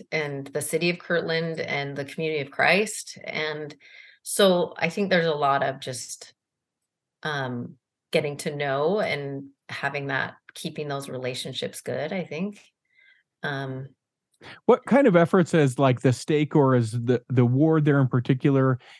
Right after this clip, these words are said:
Speaker 2: in collaboration with the community? 'Cause w-, w-, one of the things that I always found fascinating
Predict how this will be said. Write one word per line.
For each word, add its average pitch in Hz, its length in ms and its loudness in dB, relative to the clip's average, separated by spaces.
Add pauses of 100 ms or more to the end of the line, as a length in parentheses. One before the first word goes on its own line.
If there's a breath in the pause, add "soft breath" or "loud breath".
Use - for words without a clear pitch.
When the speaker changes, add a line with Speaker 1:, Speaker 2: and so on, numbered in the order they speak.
Speaker 2:
in 143 140 6
collaboration 139 640 6
with 127 120 2
the 131 80 0
community? 135 540 4
'Cause 131 200 2
w-, 131 240 -2 (100)
w-, 147 160 0 (120)
one 208 200 6
of 226 60 4
the 165 80 6
things 139 220 6
that 123 100 4
I 143 140 6
always 131 180 4
found 127 240 4
fascinating 120 720 4